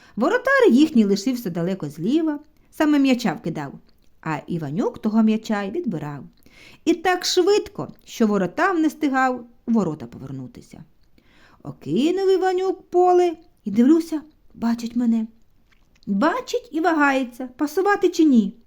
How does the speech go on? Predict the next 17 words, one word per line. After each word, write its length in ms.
Я 240
піднімаю 640
руку, 400
як 160
ото 160
справжні 500
футболісти. 680
"Пасуй, 600
мовляв, 540
я 180
готовий 400
прийняти". 680
Ну, 500
тут 460
Іванюк 520
і 60
пасунув. 640